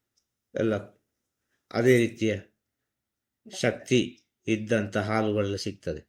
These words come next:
ಮೆಡಿಕಲಲ್ಲಿ ಅಲ್ವಾ? ಡಾಕ್ಟ್ರೇ ಹೇಳ್ತಾರೆ, "ಈ ಹಾಲು ಕೊಡಿ, ಈ ಹಾಲು ಕುಡಿಸ್ಬೋದು" ಅಂತೇಳಿ ಅಲ್ವಾ? ಹಾ. ಈ ತಾಯಿ ಹಾಲು ಕುಡಿದು ಬೆಳೆದ ಮಕ್ಕಳಿಗೂ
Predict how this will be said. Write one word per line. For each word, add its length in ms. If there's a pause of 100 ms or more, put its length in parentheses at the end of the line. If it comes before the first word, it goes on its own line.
(120)
ಮೆಡಿಕಲಲ್ಲಿ 840
ಅಲ್ವಾ? 160
ಡಾಕ್ಟ್ರೇ 680
ಹೇಳ್ತಾರೆ, 840
"ಈ 100
ಹಾಲು 280
ಕೊಡಿ, 320
ಈ 120
ಹಾಲು 200
ಕುಡಿಸ್ಬೋದು" 560
ಅಂತೇಳಿ 440
ಅಲ್ವಾ? 240 (880)
ಹಾ. 320 (1600)
ಈ 60
ತಾಯಿ 460
ಹಾಲು 320
ಕುಡಿದು 840
ಬೆಳೆದ 320
ಮಕ್ಕಳಿಗೂ 840